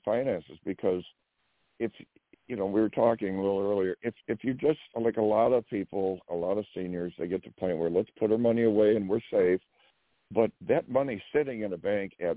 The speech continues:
whatever the rate, one or two percent, with the inflation rate,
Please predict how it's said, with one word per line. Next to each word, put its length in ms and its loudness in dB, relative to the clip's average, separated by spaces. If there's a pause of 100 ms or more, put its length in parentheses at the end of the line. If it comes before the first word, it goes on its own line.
(140)
whatever 380 0
the 80 -2
rate, 260 0
one 220 -2
or 180 -8
two 120 0
percent, 480 -4 (440)
with 160 0
the 140 0
inflation 560 -2
rate, 240 -2